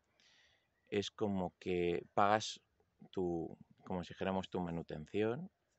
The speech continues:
y, y lo que es el taller, me lo, yo te lo, yo te doy, yo te enseño a cambio de que tú me ayudes.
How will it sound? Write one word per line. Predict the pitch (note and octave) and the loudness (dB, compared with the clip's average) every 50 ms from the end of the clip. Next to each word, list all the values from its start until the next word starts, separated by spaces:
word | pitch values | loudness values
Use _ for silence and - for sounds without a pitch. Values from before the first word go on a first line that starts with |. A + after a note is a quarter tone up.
| _ _ _ _ _ _ _ _ _ _ _ _ _ _ _ _ _ _ - | _ _ _ _ _ _ _ _ _ _ _ _ _ _ _ _ _ _ 2
y, | A2+ G#2 G2+ G2 F#2+ F#2 F#2 F2+ F2 F2 E2+ - - | 4 4 4 4 4 4 4 4 2 2 0 0 -2
y | - F#2 | -2 0
lo | F#2 F#2 F2 | 0 2 2
que | - F#2 | 0 -2
es | - - | -2 0
el | G#2 G#2+ F#2 | -2 -2 2
taller, | - A2 G#2+ G2+ G2 G#2 G#2+ A2 A#2 B2 B2 - - _ _ _ _ _ _ _ _ _ _ _ - | 2 2 4 4 4 6 6 8 6 6 4 0 -10 _ _ _ _ _ _ _ _ _ _ _ -4
me | G#2+ G#2+ G#2 G2+ F#2+ | 0 2 2 4 4
lo, | F#2+ F#2+ - | 4 4 2
yo | - F2 F#2+ F#2+ | 2 0 0 2
te | - A2 G#2+ | 2 4 6
lo, | G#2 G#2 - | 6 6 4
yo | - F2+ F#2+ F#2+ | 4 4 2 2
te | - G#2+ | 4 4
doy, | G#2 G2+ G2+ G2+ F#2 - - | 2 2 2 2 0 -4 -6
yo | - G2 G2 F#2+ | -2 -2 -2 0
te | - G#2 | 0 -2
enseño | G2+ F#2+ - C3+ C3+ C3 C3 C3+ D#3+ G#3+ - - | -2 0 0 0 0 2 2 0 -2 -2 -4 -6
a | - F#2+ | -8 -6
cambio | - - F#2 F#2 F#2 G2 | -4 -4 -2 0 0 0
de | F#2+ G2 | 0 0
que | - - | -2 -4
tú | - - G2 G2 | -6 -4 -2 -2
me | F#2+ F2+ | 0 0
ayudes. | F2 E2+ E2+ F2+ F#2 D#2 - - - - - | 0 0 0 0 0 -2 -4 -8 -16 -20 -20